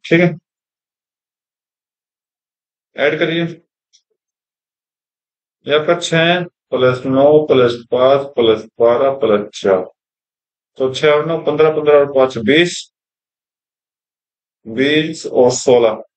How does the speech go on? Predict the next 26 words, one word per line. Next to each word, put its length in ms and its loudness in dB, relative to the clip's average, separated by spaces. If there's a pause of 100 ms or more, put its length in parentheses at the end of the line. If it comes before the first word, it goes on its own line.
(460)
छत्तीस। 560 -4 (400)
अगर 160 -2
मैं 180 0
करूँ, 200 4
छत्तीस 400 -4
प्लस 360 0
पाँच 220 2
हो 180 -8
जाएगा, 300 -2 (540)
ठीक 160 -2
है। 200 -6 (400)
यहाँ 220 -2
पर 120 2
देखते 260 0
हैं, 200 -2
तेईस 420 2
प्लस 280 2 (100)
पन्द्रह 440 2
प्लस 340 0 (100)
चौदह 460 0
प्लस 340 0 (100)
चार 300 2 (140)
प्लस 320 -2 (180)
पाँच 260 -2 (120)
प्लस 340 0
अठारह। 580 -2